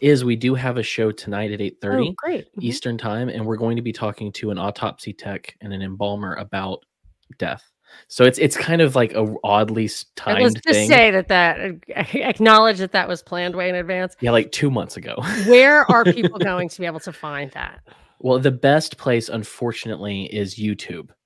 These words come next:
Speaker 1: because that way I can bring comments onto the screen and ask him those questions. But that's youtube dot com slash the mad ones.
Speaker 2: Okay. And then that's live. And if people
Speaker 1: Yeah.
Speaker 2: wanna catch up with it later, it would be
Speaker 1: It's
Speaker 2: somewhere else.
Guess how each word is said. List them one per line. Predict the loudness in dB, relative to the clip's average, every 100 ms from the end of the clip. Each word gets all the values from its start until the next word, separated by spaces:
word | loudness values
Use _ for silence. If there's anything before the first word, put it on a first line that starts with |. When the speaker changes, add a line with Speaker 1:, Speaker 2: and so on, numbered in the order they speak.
| _
Speaker 1:
because | -10 -4 -6 -4
that | -2 0
way | 0
I | -2
can | -6 -8
bring | -6 -6
comments | -8 -8 -8 -8
onto | -8 -8
the | -10
screen | -10 -6 -4 -6
and | -8
ask | -10 -10
him | -10
those | -10 -8
questions. | -6 -6 -6 -8 -10
But | -12 -8
that's | -8 -6
youtube | -6 -6 -6
dot | -6 -8
com | -8 -10
slash | -8 -10 -12
the | -14
mad | -16 -14
ones. | -14 -14 -16 -20 _ _ _ _ -20 -6
Speaker 2:
Okay. | -4 -2 -6 -6 -2
And | 0 0
then | 0 0 0 -4 -2
that's | 0 -2 -4
live. | -4 -2 -2 -4 -8 -8
And | -8
if | -8
people | -8 -8 -4 -2 0 -2 -6
Speaker 1:
Yeah. |
Speaker 2:
wanna | -4 -4
catch | -4 -8 -6
up | -8
with | -8
it | -6
later, | -2 0 0 -2 -4 -8 -10
it | -10 -6
would | -4
be | -2
Speaker 1:
It's | -4 -10
Speaker 2:
somewhere | -14 -12
else. | -12 -16 _